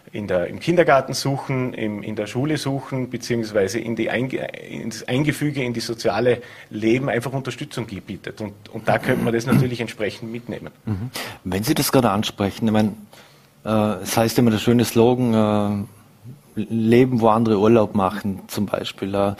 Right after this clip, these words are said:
Speaker 2: Sie sprechen von Urbanität, die wir hier haben, das Rheintal und so weiter zusammengewachsen.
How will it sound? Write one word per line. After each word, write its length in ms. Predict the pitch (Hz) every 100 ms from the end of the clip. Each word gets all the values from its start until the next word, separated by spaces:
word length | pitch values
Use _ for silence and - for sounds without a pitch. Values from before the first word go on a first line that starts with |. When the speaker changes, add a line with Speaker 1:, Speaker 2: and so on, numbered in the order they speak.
| - - -
Speaker 2:
Sie 260 | 113 - 110
sprechen 340 | - 110 117
von 140 | 113
Urbanität, 920 | 110 113 110 107 113 117 131 - -
die 140 | 120 110
wir 80 | 110
hier 180 | 113
haben, 320 | 95 110 123 123
das 160 | 107
Rheintal 380 | 107 123 127 113
und 180 | 104 113
so 100 | 110
weiter 280 | 110 113 -
zusammengewachsen. 840 | 104 104 98 123 107 113 - 120